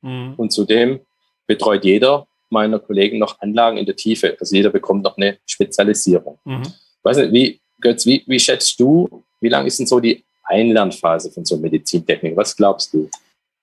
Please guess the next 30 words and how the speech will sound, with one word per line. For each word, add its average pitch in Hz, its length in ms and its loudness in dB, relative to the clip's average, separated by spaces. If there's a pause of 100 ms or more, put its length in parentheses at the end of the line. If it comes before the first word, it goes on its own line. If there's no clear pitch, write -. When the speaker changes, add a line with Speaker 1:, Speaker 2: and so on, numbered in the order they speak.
(360)
Speaker 1:
Boah, 110 400 -8 (800)
also 151 240 -4
ich, - 240 -8
ich, - 180 -12
ich 139 120 -8
glaube, 143 240 2
egal 135 300 0
was 147 160 2
ich 143 120 -2
jetzt 127 140 -4
sage, 147 280 2
ich 139 140 -6
bin 139 160 -6
zu 127 160 -8
tief. 151 440 -6
Also 123 180 -4
ich 123 100 -6
lieg 139 180 -6
zu 131 120 -8
tief. 151 380 -8 (160)
<laughs> 180 60 -16 (400)
So 156 160 -12
mein 131 240 -12
Spontan. - 1040 2
Speaker 2:
<laughs> - 0 - (840)
Ja, - 680 -6
was 117 120 -2
denkst 107 220 2
du 104 80 2
so? 80 220 -6